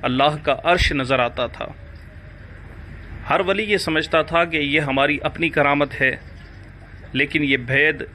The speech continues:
ये राज उस वक्त खुला जब एक दिन किसी वजह से सुल्तानुत तारिकीन सूफ़ी हमीदुद्दीन नागौरी रहमतुल्लाहि ताला अलैह अजमेर शरीफ फजर की नमाज में ना पहुँच सके,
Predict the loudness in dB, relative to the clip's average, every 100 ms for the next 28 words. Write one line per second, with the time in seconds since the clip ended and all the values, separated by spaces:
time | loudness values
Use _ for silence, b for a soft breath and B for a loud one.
0 | -2 2 4 6 4 2 -10 -16 -20 -18
1 | -20 -20 -20 -20 -8 -4 -4 0 0 0
2 | -4 0 2 2 0 -12 -18 -18 -18 -18
3 | -18 -18 -12 -2 -2 2 2 2 2 0
4 | 0 -2 -4 -2 0 2 2 2 -4 -6
5 | -16 -20 -20 -20 -20 -20 -20 -20 -14 -6
6 | -2 2 2 0 2 2 2 0 0 0
7 | -2 -10 -18 -20 -18 -18 B B -6 -4
8 | 2 0 2 0 2 0 -2 2 2 2
9 | 0 2 2 4 2 0 -6 -2 0 0
10 | 0 0 0 0 0 -2 -4 -18 -20 -20
11 | -20 -18 -16 -2 -2 2 2 2 2 0
12 | 0 -2 -2 0 0 -2 -2 2 2 2
13 | 0 2 0 2 0 0 -2 -2 -2